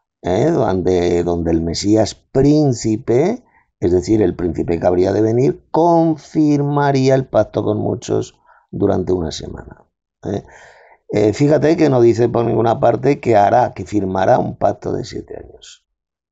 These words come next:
Dice, "Confirmaría el pacto". Y yo te pregunto,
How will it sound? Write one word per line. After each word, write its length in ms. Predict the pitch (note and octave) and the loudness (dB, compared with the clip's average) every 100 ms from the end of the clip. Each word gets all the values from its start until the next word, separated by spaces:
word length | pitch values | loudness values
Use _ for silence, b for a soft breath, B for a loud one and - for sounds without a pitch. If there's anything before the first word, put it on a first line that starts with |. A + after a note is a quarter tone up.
| _ _ _ | _ _ _
Dice, 340 | - A2+ D#3 D#3+ | -10 -4 -2 -2
"Confirmaría 1080 | A#2+ A2+ A2+ G#2+ A2 G#2 G#2 G2+ G2+ C#3+ E3 | 0 0 -2 -6 -2 0 0 0 0 2 2
el 140 | C3+ | 0
pacto". 800 | - - A2+ - - - - _ _ _ _ | -4 -2 -2 -2 -14 -14 -14 _ _ _ _
Y 120 | - E2+ | -6 -4
yo 80 | |
te 120 | - - | -4 -2
pregunto, 580 | A#2 G3+ G#3+ - - | 0 0 -2 -10 -20